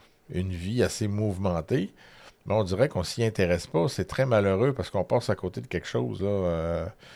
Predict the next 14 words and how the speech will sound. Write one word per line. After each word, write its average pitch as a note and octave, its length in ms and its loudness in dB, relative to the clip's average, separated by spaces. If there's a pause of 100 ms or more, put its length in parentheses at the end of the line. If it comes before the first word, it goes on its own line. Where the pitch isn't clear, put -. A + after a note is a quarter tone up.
(400)
et E2 300 -2
c'est G2 200 -2
sûr C3 360 4
que G#2 120 2
j'en G2 200 2
conviens, G2 440 0
c'est G2+ 140 -4
des F2+ 220 -2
enquêtes G2 340 0
peut-être F#2+ 340 -2
plus G#2+ 280 -2
difficiles F#2+ 560 0
à G2+ 80 8
mener, G2 400 0